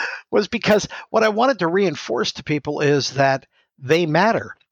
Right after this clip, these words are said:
And what was interesting is the pictures would show up. Somebody would tap somebody else on the shoulder. "Hey, Rich, that's you.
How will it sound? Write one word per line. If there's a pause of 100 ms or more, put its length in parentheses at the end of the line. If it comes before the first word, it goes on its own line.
And
what
was
interesting
is
the
pictures
would
show
up.
Somebody
would
tap
somebody
else
on
the
shoulder. (340)
"Hey,
Rich,
that's
you.